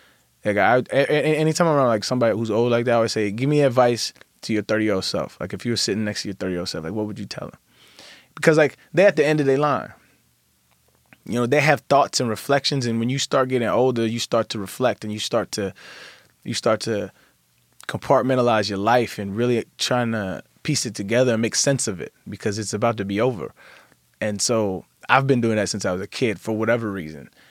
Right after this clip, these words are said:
trying to make sense of this shit. And when you're at the end of your rope,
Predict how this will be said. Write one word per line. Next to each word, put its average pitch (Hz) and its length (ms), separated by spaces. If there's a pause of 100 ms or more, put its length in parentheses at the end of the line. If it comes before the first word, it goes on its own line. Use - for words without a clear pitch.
(200)
trying 117 180
to 107 40
make 98 160
sense 110 280
of 101 60
this 95 120
shit. 92 280 (400)
And 98 440 (300)
when 117 160
you're 117 120
at 113 120
the 101 80
end 123 200
of 117 60
your 107 140
rope, 120 300